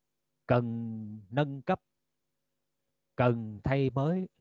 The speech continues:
trong bộ phận của mình. Giả dụ như bộ phận nhà hàng có nhiều cái hạng mục cần sửa chữa sau một thời gian hoạt động, như là khu vực quầy bar. Khu vực quầy bar đó, sau khi hoạt-,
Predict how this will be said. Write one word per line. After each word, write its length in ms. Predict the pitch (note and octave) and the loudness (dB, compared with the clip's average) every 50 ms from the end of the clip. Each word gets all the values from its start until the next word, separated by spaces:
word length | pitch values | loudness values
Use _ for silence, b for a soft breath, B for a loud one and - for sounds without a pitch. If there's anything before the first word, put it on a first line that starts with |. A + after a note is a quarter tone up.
| _ _ _ _ | _ _ _ _
trong 340 | - D3 C#3+ C#3+ C#3 C3+ C3 | 2 2 2 2 -6 -4 0
bộ 240 | A#2 G#2 G#2 G2+ A2 | 2 2 4 2 2
phận 280 | - - F#2 F#2 G#2+ A#2 | 0 -2 -4 -4 -6 -6
của 120 | A#2 A#2 | -6 -4
mình. 220 | A#2 B2 A#2+ G#2+ F2+ - _ _ _ _ _ _ _ _ _ _ _ _ | 0 0 0 0 0 -10 _ _ _ _ _ _ _ _ _ _ _ _
Giả 140 | - A2+ A2+ | -2 0 0
dụ 220 | D3+ D#3 C#3 A#2 A#2 | 4 6 8 8 8
như 220 | B2 C3+ C3+ C#3 | 8 6 4 4
bộ 260 | B2 A2+ G#2 G#2+ A#2 | 4 4 4 4 4
phận 340 | A#2 - A2+ G#2+ A2+ A#2+ A#2+ | 4 4 0 0 -2 -6 -6
nhà 220 | A#2+ A2 A2 G#2+ - | -6 -6 -6 -6 -6
hàng 380 | A2+ C3 C3 B2 A#2+ G#2 G2 G2 E2+ _ _ _ _ _ _ _ _ | -6 -4 -4 -4 -4 -6 -10 -14 -20 _ _ _ _ _ _ _ _
có 140 | - C#3+ E3 | 0 0 0
nhiều 260 | E3+ C#3 B2 A2+ A2 | 2 4 4 4 6
cái 120 | - C#3+ | 4 2
hạng 220 | C3 A2 G2+ G#2+ B2 | 0 0 -4 -2 0
mục 240 | A2 A2+ - - - | 0 0 0 0 0
cần 240 | A#2 A2 G#2+ G#2 | 0 0 0 -2
sửa 200 | F#2+ - A2 B2 | -2 0 -2 0
chữa 340 | - - A2 G2+ G#2 A#2+ D3 D#3 | 0 0 0 2 2 0 0 2
sau 200 | - C#3+ C3 B2+ | 2 2 2 2
một 140 | B2 G#2+ - | 0 -4 -4
thời 140 | - G2+ G2+ | -4 -4 -4
gian 160 | A#2 A#2 A#2+ | -4 -4 -2
hoạt 260 | A#2 A2+ G2+ - _ | -2 -4 -6 -6 _
động, 280 | A2+ G2 - F#2+ A2 A2 | -6 -6 -6 -6 -10 -8
như 140 | A2+ A2+ A2+ | -6 -4 -4
là 280 | G#2+ G2 G2+ G2+ G2 F#2+ - _ _ _ _ _ _ _ _ _ _ | -2 -4 -4 -6 -8 -10 -14 _ _ _ _ _ _ _ _ _ _
khu 160 | - A2+ A#2 | -4 -2 0
vực 180 | A2+ A#2 G#2 - - G#2+ G2+ | 0 0 -2 -2 -8 -6 -4
quầy 160 | G#2 G2 G2+ | -4 -4 0
bar. 440 | - C#3 D3 D#3 D#3 D#3 D3+ D3 B2+ - _ _ _ _ _ _ _ _ _ _ _ _ _ _ _ _ _ _ _ _ _ _ _ _ _ _ _ _ _ _ _ _ _ _ _ _ _ _ _ _ _ | 2 2 2 2 2 0 -2 -2 -6 -8 _ _ _ _ _ _ _ _ _ _ _ _ _ _ _ _ _ _ _ _ _ _ _ _ _ _ _ _ _ _ _ _ _ _ _ _ _ _ _ _ _
Khu 160 | - - C3 | -2 -2 0
vực 200 | A#2+ B2+ A2+ - _ _ _ G#2+ | 0 0 -2 -2 _ _ _ -4
quầy 200 | A2 A2+ A2+ A2 | -2 -2 0 0
bar 320 | B2 C3+ C#3 D3 D3+ D#3 | 0 0 0 0 -2 -2
đó, 80 | E3+ F3+ F3+ D#3+ _ _ | -4 -6 -8 -10 _ _
sau 200 | - C#3 C#3 C3 | -2 0 0 0
khi 160 | A#2+ - C#3+ | -2 -2 -2
hoạt-, 240 | C#3+ B2 A2+ - | 0 0 -2 -4